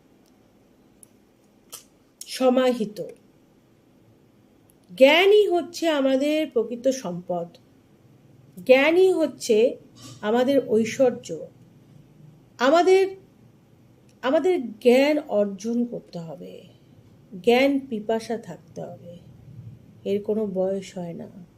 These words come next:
আমরা প্রকৃত জ্ঞানী হয়ে উঠি, এটাই আমাদের লক্ষ্য হওয়া উচিত। এবং ধর্মের ব্যাপারে আমাদের বহু কিছু জানা দরকার।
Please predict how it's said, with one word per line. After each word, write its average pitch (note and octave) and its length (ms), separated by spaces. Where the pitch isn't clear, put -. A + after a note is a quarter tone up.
আমরা A#3 240
প্রকৃত A#3+ 560
জ্ঞানী G3+ 560
হয়ে G#3 340
উঠি, - 1700
এটাই A3+ 540
আমাদের F#3 500
লক্ষ্য F3+ 420
হওয়া G#3+ 460
উচিত। F#3+ 380
এবং F#3+ 280
ধর্মের A3 560
ব্যাপারে A3 640
আমাদের F#3+ 560
বহু F#4 340
কিছু C#4+ 320
জানা F#3 480
দরকার। E3+ 480